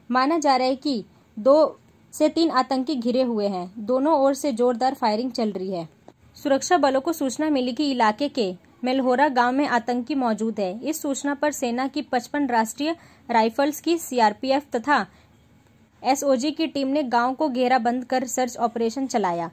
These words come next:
घेरा सख्त होता देख एक, देख एक मकान में छिपे आतंकियों ने सुरक्षा बलों को निशाना बनाकर फायरिंग शुरू कर दी।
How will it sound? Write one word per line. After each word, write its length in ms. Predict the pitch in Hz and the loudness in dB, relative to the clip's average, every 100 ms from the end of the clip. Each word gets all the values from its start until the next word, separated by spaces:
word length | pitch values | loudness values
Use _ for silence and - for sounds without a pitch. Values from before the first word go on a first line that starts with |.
| - - _ | -12 -20 _
घेरा 260 | 226 269 320 | 0 4 4
सख्त 320 | 330 302 - | 2 -2 0
होता 360 | 262 226 247 208 | -2 2 2 2
देख 340 | 196 254 294 - | 2 0 0 -2
एक, 240 | 247 269 - - _ _ _ _ - | -2 -2 -4 -20 _ _ _ _ -10
देख 320 | 220 269 330 | 4 6 6
एक 240 | - 311 269 | 2 0 0
मकान 380 | 277 262 247 | 0 2 2
में 160 | 269 302 | 2 0
छिपे 280 | 311 254 - | -2 -2 2
आतंकियों 600 | 247 240 247 233 294 311 | 2 2 -4 0 0 2
ने 260 | 302 320 | 2 0
सुरक्षा 440 | 339 277 240 - 302 | 0 -2 -2 0 0
बलों 260 | 247 247 | 0 0
को 120 | 262 302 | 0 0
निशाना 440 | 269 247 233 254 | 0 0 0 0
बनाकर 400 | 247 220 202 247 | -2 -2 -2 -6
फायरिंग 380 | - 214 220 269 | -2 -2 0 -2
शुरू 240 | 277 247 | -2 -4
कर 200 | 220 202 | -2 -4
दी। 180 | 170 | -4